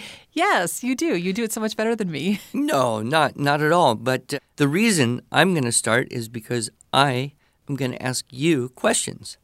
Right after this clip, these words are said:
Speaker 2: This is an Interview with Julie Walker podcast, and we're doing this partly in honor of Mother's Day,
Speaker 1: Yes.
Speaker 2: which was a few days ago.
Speaker 1: Right.
Speaker 2: You are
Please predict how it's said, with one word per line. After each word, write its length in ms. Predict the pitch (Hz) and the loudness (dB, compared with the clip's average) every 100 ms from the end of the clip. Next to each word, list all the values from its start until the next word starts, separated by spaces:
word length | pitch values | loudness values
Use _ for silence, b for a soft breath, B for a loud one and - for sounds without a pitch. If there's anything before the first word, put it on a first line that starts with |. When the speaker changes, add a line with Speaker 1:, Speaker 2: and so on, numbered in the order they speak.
| _ b b b - | _ b b b -2
Speaker 2:
This 200 | 165 - | 2 2
is 240 | 131 135 | 0 -2
an 220 | - 120 - - | -4 -6 -8 -2
Interview 420 | 160 175 147 160 | 0 2 2 0
with 260 | 147 135 - | 0 -2 -4
Julie 320 | 135 131 135 | 2 4 4
Walker 400 | 120 101 - 78 | 4 2 2 -6
podcast, 840 | - 190 196 - 101 110 - - _ B B B B B B B - | -2 0 0 0 -2 -2 -6 -12 _ B B B B B B B 0
and 220 | 143 131 | 2 2
we're 100 | 147 | 2
doing 320 | 202 214 175 | 4 6 6
this 380 | 139 135 - - - | 4 2 -2 -6 -8
partly 560 | 311 269 131 117 123 _ _ - | -8 -4 -4 -6 -10 _ _ -8
in 140 | 135 | -4
honor 340 | 123 123 120 - | -2 -2 -6 -8
of 260 | 113 107 123 | -12 -10 -4
Mother's 340 | 135 120 107 | -2 -2 -6
Day, 300 | - - 101 _ _ _ | -10 -18 -20 _ _ _
Speaker 1:
Yes. 80 | 127 | -16
Speaker 2:
which 260 | 107 - - | -14 -12 -10
was 400 | 107 101 - - 123 | -8 -8 -12 -14 -16
a 60 | |
few 220 | 110 127 | -8 -4
days 260 | 110 117 107 | 0 0 -2
ago. 400 | 104 101 90 131 - | -6 -6 -6 -10 -14
Speaker 1:
Right. 360 | 165 - - B B B - | -16 -16 -20 B B B -14
Speaker 2:
You 240 | 127 139 - | -6 -6 -4
are 420 | 117 113 151 | -2 -2 -2